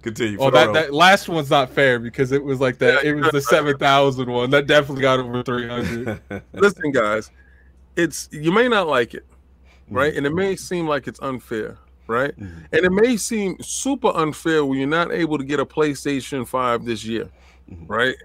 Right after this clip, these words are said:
Speaker 3: And you gotta wait, and you're gonna scrounge, and you gotta find your way to get one, uh, just to play the Miles Morales game. And I think that's super unfair to the people that supported PlayStation and supported that game and supported all the D L C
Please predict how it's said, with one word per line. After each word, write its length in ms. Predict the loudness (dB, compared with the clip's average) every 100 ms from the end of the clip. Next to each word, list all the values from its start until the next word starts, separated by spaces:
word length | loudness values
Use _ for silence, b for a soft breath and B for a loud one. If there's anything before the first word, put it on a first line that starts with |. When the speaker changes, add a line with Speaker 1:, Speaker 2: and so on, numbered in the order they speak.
| -8
Speaker 3:
And 100 | -8
you 80 | -2
gotta 280 | 0 2
wait, 320 | 0 0 -2 -2
and 120 | -4
you're 80 | -4
gonna 80 | -6
scrounge, 640 | -6 -4 0 0 0 -2
and 160 | -6 -8 B B B
you 100 | 0
gotta 180 | 2 2
find 380 | 0 -2 0 -2
your 80 |
way 180 | 0 0
to 80 | -2
get 220 | -2 -4 -4
one, 260 | -8 -10 -12 b b b
uh, 240 | -2 -2 -2 -8
just 260 | 0 0 0
to 60 |
play 220 | 2 2
the 80 | 4
Miles 340 | 2 2 2 -2
Morales 460 | -2 -2 -2 -4
game. 240 | -6 -8 -4
And 80 | -2
I 80 | -2
think 280 | -2 -4 0
that's 200 | -2 -2
super 340 | -6 -4 -2
unfair 400 | -2 -4 -4 -4
to 140 | -2
the 80 | -6
people 300 | -4 -6 -2
that 100 | -2
supported 500 | -4 -10 -4 -2 -2
PlayStation 680 | -4 -6 -6 -8 -8 -8 -8
and 100 | -8
supported 440 | -8 -2 0 0 0
that 200 | -2 -2
game 320 | -2 -2 -2
and 80 | -6
supported 440 | -12 -2 0 2
all 200 | 2 0
the 60 | -2
D 220 | -4 0
L 80 | 0
C 280 | -2 -4